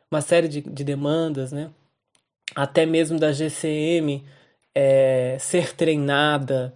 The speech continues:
pra atende-, atender a população L G B T Q I mais que sofre violência. Você tem a questão do acesso aos serviços, da expansão do programa Transcidadania, né? Então, você tem uma gama de ações que devem ser feitas pela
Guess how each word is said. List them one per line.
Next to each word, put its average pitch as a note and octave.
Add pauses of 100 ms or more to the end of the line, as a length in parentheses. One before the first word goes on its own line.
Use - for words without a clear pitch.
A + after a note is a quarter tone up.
(120)
pra C#3
atende-, C#3
atender D3+
a D#3+
população D3
L C#3+
G C3+
B C3+
T C3+
Q C#3
I C#3+
mais B2+
que -
sofre C#3
violência. C3+ (540)
Você D3 (220)
tem F3 (300)
a D#3
questão D#3
do F3
acesso D#3+
aos D3+
serviços, D#3 (480)
da F3
expansão F3+
do E3+
programa D#3
Transcidadania, D3+ (280)
né? D#3+
Então, E3
você E3
tem E3+
uma E3+
gama F#3+
de E3+
ações D#3+
que -
devem D3+
ser C#3+
feitas D3
pela D3+